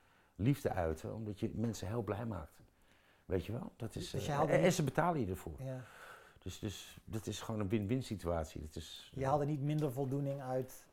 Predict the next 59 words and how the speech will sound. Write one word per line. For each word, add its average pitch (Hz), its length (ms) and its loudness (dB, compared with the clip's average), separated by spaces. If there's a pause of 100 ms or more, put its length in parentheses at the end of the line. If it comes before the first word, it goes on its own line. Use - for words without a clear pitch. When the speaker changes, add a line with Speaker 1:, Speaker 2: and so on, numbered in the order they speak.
Speaker 1:
Nee, 185 420 4
het 135 100 4
Speaker 2:
uit 135 100 2
de - 60 4
Speaker 1:
enige 135 240 10 (120)
Speaker 2:
bouw 135 300 10
dan 135 220 0
uit 131 240 2
Speaker 1:
nadeel, 90 1000 8
maar 87 140 4
het 82 120 -2
kan 92 220 2
ook 95 220 2
af 82 140 -2
en - 60 -16
toe 90 100 -2
dan 85 120 2
weer 87 120 4
je 82 100 2
voordeel 147 360 0
zijn, 85 220 -2
is 113 120 -8
dat 117 160 -2
ze 95 100 -2
je 82 60 -2
herkennen. 95 400 -2 (760)
Eh, 110 500 10
<laughs> - 380 2
Speaker 2:
Ja, 156 220 8 (220)
Speaker 1:
weet 131 180 12
Speaker 2:
D - 40 2
J 185 40 12
Speaker 1:
je? 160 80 12
Speaker 2:
Dano 165 360 10
komt 160 220 2
je 165 60 4
huis 160 420 6
Speaker 1:
"Wat 139 240 10
doe 127 100 12
jij 175 180 12
Speaker 2:
bouwen. - 20 10
Speaker 1:
nou 180 140 12
in 151 60 12
mijn 151 140 12
huis?" 147 280 10 (340)
Speaker 2:
Ja. 123 360 4
Speaker 1:
"Ja, 151 260 10
nee, 139 140 8
sorry, 208 260 6
maar 180 100 8
dat 202 100 6
is 190 40 2
mijn 190 120 6
werk." 233 280 10
<laughs> 135 920 8 (680)
Maar, 135 180 8
maar, 127 100 12
Speaker 2:
En 123 60 6
Speaker 1:
maar 151 140 10